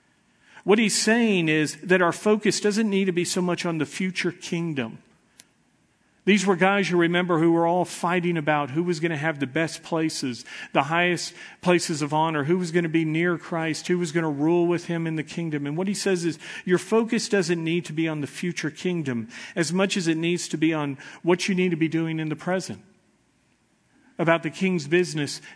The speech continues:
that you are to be accomplishing right now." the king's business of sharing the gospel. You see, as you look at verse eight, he uses the Greek word "alla." And, and the Greek word "alla" there,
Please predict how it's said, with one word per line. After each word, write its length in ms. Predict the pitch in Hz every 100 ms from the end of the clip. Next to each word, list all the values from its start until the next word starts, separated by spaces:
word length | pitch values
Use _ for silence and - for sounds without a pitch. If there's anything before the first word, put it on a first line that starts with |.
| -
that 180 | 156
you 100 | 185
are 80 | 165
to 120 | 156
be 120 | 156 151
accomplishing 960 | 143 - 170 156 143 - 139 127 180
right 300 | 156 147 143
now." 380 | 160 143 123 110 - _ _ _ _ _ _ _ -
the 100 | 151
king's 360 | 196 185 147
business 500 | 135 175 160 156 143
of 200 | 349 165
sharing 420 | - 180 160 156
the 80 | 143
gospel. 600 | 123 143 143 - - 131 - - - -
You 60 | 175
see, 160 | -
as 120 | 208
you 60 | 202
look 160 | 214 214
at 120 | 175
verse 300 | 180 170 -
eight, 200 | 175 160
he 200 | 147 156
uses 500 | 151 165 196 180 160
the 80 | 160
Greek 260 | 160 165
word 220 | 165 156
"alla." 480 | 147 147 143 120 117 - - - -
And, 220 | 180 180
and 220 | 190 196 185
the 60 |
Greek 260 | 160 240 220
word 180 | 226 190
"alla" 420 | 175 190 196 175
there, 440 | 156 156 151 147